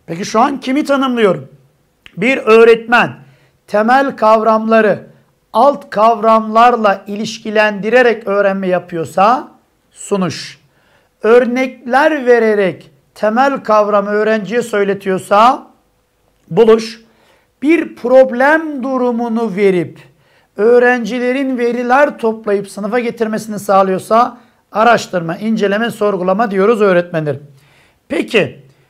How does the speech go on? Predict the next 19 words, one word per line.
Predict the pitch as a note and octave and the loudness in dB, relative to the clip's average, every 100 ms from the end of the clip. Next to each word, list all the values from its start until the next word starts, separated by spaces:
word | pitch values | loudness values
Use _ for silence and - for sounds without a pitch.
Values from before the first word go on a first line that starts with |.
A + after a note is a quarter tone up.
| _ _ - | _ _ -6
bunları | C#4+ D4+ C#4 E4+ | -4 0 0 0
tek | - C#4+ - | -2 -4 -4
tek | C4+ C#4 - | -8 -8 -6
irdelediğimizde | A3+ A3+ G#3+ G#3 G#3 E3 G3 F3+ F3+ C#3 - F#3 F3+ F3+ E3 D3+ C#3+ - _ _ _ _ | -6 0 2 2 0 -2 -4 -4 -6 -8 -8 -2 0 0 -2 -4 -8 -20 _ _ _ _
hangisinin | - D4 E4 C#4+ - B3 A3+ G#3+ A3 - | -4 -2 -2 -6 -6 -6 -6 -6 -8 -4
amacı | G#3+ A#3+ A#3+ E3+ G3 A#3 A#3+ B3+ D#4 - _ _ - | -4 -2 -2 -2 0 2 2 2 -2 -12 _ _ -4
öğrenciye | G#3 B3+ C4+ C4 A#3+ A3 G#3 | 2 4 4 2 -2 -2 -4
soru | G#3 F#3 A3+ | -4 -6 -6
sorarak | A#3+ A3+ A#3 A#3 A#3 A#3+ - _ _ _ _ | -4 -2 2 2 2 0 -8 _ _ _ _
ön | G#3+ C#4 C4+ B3 | 0 2 0 -4
bilgilerini | G#3 A3+ G3+ F#3+ G#3 G3 F#3 G3 - | -6 -6 -8 -6 -2 -2 -2 -6 -4
alıp | G3 A3+ B3 C4 - _ _ - | -2 2 2 0 -6 _ _ -2
ön | A3+ C#4+ C4 | 2 2 4
organize | B3 A#3 F3 A3+ A3+ G3 A3+ A3+ G3 | 4 4 2 0 0 -4 -4 -2 -2
edicileri | F#3 D#3+ F#3 F3+ E3+ E3 C#3+ - - _ - | -2 -6 -2 0 0 0 -4 -10 -20 _ -6
ve | G3+ G3+ | -4 2
kavram | F#3+ F#3+ G#3+ C4 | 2 4 2 0
haritaları | C4+ C4 B3+ - A#3+ A#3 A3 A3 | 2 0 -2 -2 -2 0 0 0
kullanıp | G#3+ G#3 G3+ F#3 | -2 2 2 2